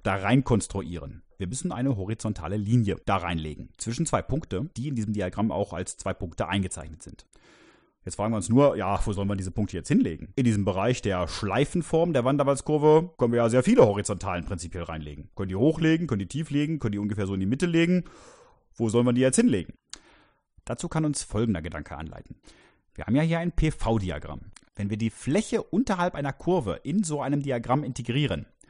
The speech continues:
dann hat die die Dimension P mal V, Newton pro Quadratmeter mal Kubikmeter. Das ist gleich Newtonmeter, das ist Joule, also das ist die Dimension einer Arbeit. Die Fläche unter einer Kurve in so einem Diagramm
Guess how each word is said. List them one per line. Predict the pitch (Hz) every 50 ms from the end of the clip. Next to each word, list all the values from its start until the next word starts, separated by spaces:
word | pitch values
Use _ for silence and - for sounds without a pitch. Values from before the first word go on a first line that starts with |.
| _ _ _ _ _ _
dann | - 82 87
hat | 87 101 - -
die | 175 185
die | 185 120
Dimension | 101 87 85 82 80 82 85 87 123 175 175 -
P | - - 85
mal | 80 92 127 156
V, | - 214 180 127 - - - - - - - -
Newton | 101 104 123 - - 135
pro | - 131 113
Quadratmeter | - - 87 85 101 - 135 139 - 190 147
mal | 110 82 82
Kubikmeter. | - 160 139 180 160 - - 95 80 - 80 71 - - - - _ _ _ _ _ -
Das | - 87 87
ist | 101 101 -
gleich | 98 85 85
Newtonmeter, | 98 95 - - - 87 87 101 131 - 190 196 247 277 - - - -
das | - 76 82
ist | 85 - - - -
Joule, | 107 104 123 160 202 233 214 - _ _ _ _ -
also | 101 90 87
das | 82 85 107
ist | 117 - -
die | 123
Dimension | 120 98 92 90 82 85 82 85 98
einer | - 101 123 135 - -
Arbeit. | 98 120 135 123 98 92 67 - - - - - - _ _ _ _ _ _ _ _ _ _ _ _ _ _ _ -
Die | 95 90
Fläche | - - - 113 156 220 - - - 110 87 78 - _
unter | - 165 190 - 156 107
einer | 101 92 80
Kurve | - - - 107 92 85 85 -
in | 71 90
so | 90 92 82
einem | 85 87 87
Diagramm | 85 87 80 76 - - 87 113 165 240